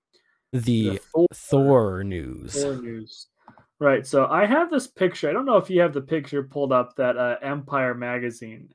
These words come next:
Speaker 2: released of
Speaker 1: Yes, I do.
Speaker 2: Natalie Portman as Jane Foster, uh, the mighty Thor, uh,
Speaker 1: Absolutely
Speaker 2: starting
Speaker 1: jacked Natalie Portman.
Speaker 2: Absolutely jacked, I know, it's crazy. Standing next to Chris Hemsworth,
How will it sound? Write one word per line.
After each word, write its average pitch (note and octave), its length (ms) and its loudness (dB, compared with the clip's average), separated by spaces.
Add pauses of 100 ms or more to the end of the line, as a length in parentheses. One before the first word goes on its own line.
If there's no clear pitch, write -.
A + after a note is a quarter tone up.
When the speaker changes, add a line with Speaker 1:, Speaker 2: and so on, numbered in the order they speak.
Speaker 2:
released A2 840 -12 (600)
of A#2 520 0
Speaker 1:
Yes, C#3 240 -2
I G2 80 -4
do. E2 240 -10
Speaker 2:
Natalie C#3 500 -2 (200)
Portman B2+ 680 -2
as A#2 460 -10
Jane B2+ 360 -6
Foster, A#2+ 840 -6 (160)
uh, B2+ 80 -18
the B2 80 -10
mighty A#2+ 400 -6
Thor, A#2 680 -6 (220)
uh, D3 40 2
Speaker 1:
Absolutely B2+ 500 0
Speaker 2:
starting B2 260 2
Speaker 1:
jacked B2+ 420 0
Natalie G#2 460 -2
Portman. A2 380 -8 (220)
Speaker 2:
Absolutely C#3 1040 -2
jacked, B2+ 680 -4
I B2 160 -6
know, B2 440 -4
it's B2+ 220 -10
crazy. C#3 640 -4
Standing C#3 480 -6
next C#3 240 -8
to C#3 80 -12
Chris C#3 340 -8
Hemsworth, B2+ 720 -6